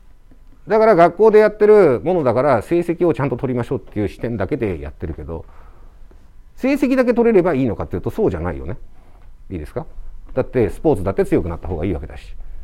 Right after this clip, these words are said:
趣味だって広がった方がいいわけだし。だから、えー、だからいろんなことを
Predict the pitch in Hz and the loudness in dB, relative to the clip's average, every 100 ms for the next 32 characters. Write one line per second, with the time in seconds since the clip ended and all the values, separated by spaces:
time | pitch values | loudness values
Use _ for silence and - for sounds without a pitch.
0 | - - 156 107 92 214 175 87 76 82 | -10 -4 0 0 0 -2 -2 -4 -6 -8
1 | 82 76 76 92 71 76 73 - - - | -6 -4 -4 -6 -6 -8 -10 -12 -12 -12
2 | - - - - - - - - - - | -14 -14 -12 -12 -12 -14 -14 -12 -10 -8
3 | - 185 185 196 151 - - - 170 175 | -4 0 4 6 6 2 -6 -2 4 6
4 | 165 160 151 147 131 127 120 269 254 277 | 8 8 8 6 6 4 6 6 8 8
5 | 277 123 - 165 170 180 180 180 180 - | 6 4 0 0 2 4 2 2 0 0
6 | 156 196 180 110 | 4 6 6 4